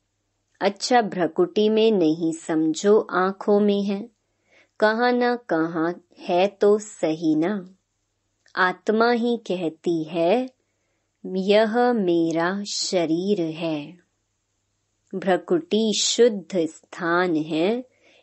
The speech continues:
इसलिए आत्मा का निवास स्थान यहाँ दिखाते हैं। टीका की निशानी भी यहाँ दी जाती है।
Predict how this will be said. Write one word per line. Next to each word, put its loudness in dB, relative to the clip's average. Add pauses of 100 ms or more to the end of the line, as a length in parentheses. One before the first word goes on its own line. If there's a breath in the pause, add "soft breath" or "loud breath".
(120)
इसलिए 2
आत्मा 0
का 2
निवास 0
स्थान -4 (120)
यहाँ -2
दिखाते -2
हैं। -4 (960 soft breath)
टीका 2
की -2
निशानी 0
भी -2
यहाँ -4
दी -2
जाती -2
है। -10